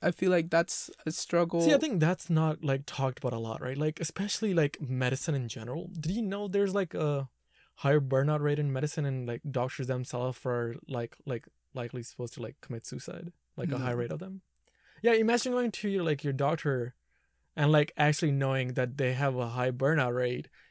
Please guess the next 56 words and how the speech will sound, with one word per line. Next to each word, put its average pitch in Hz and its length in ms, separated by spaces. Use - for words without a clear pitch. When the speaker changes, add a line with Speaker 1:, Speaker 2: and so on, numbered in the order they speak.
Speaker 2:
and 127 120
he 143 120
might 139 180
be 135 100
depressive 131 800
and 127 140
suicidal. - 600
Speaker 1:
That's - 320
Speaker 2:
Feel 160 200
about 135 220
that. 156 180
Speaker 1:
wild. 135 200
Speaker 2:
And 135 120
that 185 220
keep 165 340
everything 135 360
inside. - 420
Speaker 1:
Yeah, 180 400
and 147 200
that 139 240
might 151 560
also 147 300
affect - 280
the - 120
services 135 580
they 123 100
give 127 240
their 127 100
Speaker 2:
Exactly. 170 360
Speaker 1:
clients. 127 180
Speaker 2:
That's 139 160
what 151 80
I - 20
mean. 156 220
Like, 123 340
you 135 160
keep, 143 340
the 139 140
more 139 160
you 170 80
keep 151 260
inside, 127 380
the 120 80
more 120 300
it's 123 80
gonna 117 180
hurt. 123 340
You 120 140
Speaker 1:
All 156 120
Speaker 2:
and 185 100
Speaker 1:
doctors 180 460
Speaker 2:
your 120 60
Speaker 1:
should 156 260
have 156 200
Speaker 2:
person. 151 180
Speaker 1:
therapists. - 480